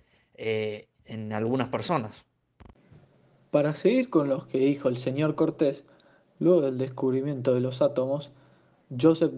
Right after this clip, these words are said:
Speaker 2: John Thomson descubrió que dentro de los átomos hay unas partículas diminutas con carga eléctrica negativa a las que denominó electrones. A raíz de esto, dedujo que el átomo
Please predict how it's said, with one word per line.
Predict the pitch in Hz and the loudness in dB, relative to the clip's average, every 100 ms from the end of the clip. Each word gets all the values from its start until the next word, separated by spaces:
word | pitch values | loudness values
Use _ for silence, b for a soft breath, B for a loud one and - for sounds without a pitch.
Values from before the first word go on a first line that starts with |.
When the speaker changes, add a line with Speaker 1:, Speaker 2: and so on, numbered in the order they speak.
| 127 | -2
Speaker 2:
John | 151 147 127 127 | -2 -2 -4 -2
Thomson | 160 147 147 151 160 - | -2 -2 -2 -2 -4 -14
descubrió | 139 180 - - 131 147 156 | -10 -10 -6 0 2 2 0
que | 156 135 | 0 -2
dentro | 165 165 147 | 0 0 0
de | 127 | 0
los | 127 131 | -2 -4
átomos | 127 131 139 160 b b b b b _ - | -2 -2 -2 -6 b b b b b _ 0
hay | 196 | 2
unas | 175 135 | 2 -2
partículas | - 139 139 160 151 143 | 0 0 2 0 2 0
diminutas | 135 131 135 131 127 113 - b b b | -2 -4 -4 -2 -2 -2 -4 b b b
con | - 131 | -8 -4
carga | 131 139 131 | 2 4 4
eléctrica | 127 127 127 127 147 | 0 -2 -2 -2 -2
negativa | 151 151 156 165 147 165 b b b b _ _ _ - | -2 -2 2 2 2 0 b b b b _ _ _ 0
a | 180 | 2
las | 170 165 | 4 2
que | - | 0
denominó | 151 131 127 131 131 139 143 | 0 0 -2 -4 -2 -2 0
electrones. | 139 127 120 135 110 107 - - - _ _ _ _ - _ | -2 -2 -2 -2 -2 -4 -10 -18 -20 _ _ _ _ -20 _
A | 180 | 2
raíz | 180 202 196 | 4 4 2
de | 190 | 2
esto, | 185 - 156 180 b b b _ - | 0 -4 -6 -6 b b b _ 0
dedujo | 131 151 156 | 4 4 2
que | 135 127 | 0 0
el | |
átomo | 147 143 143 143 147 | 2 0 0 -2 -4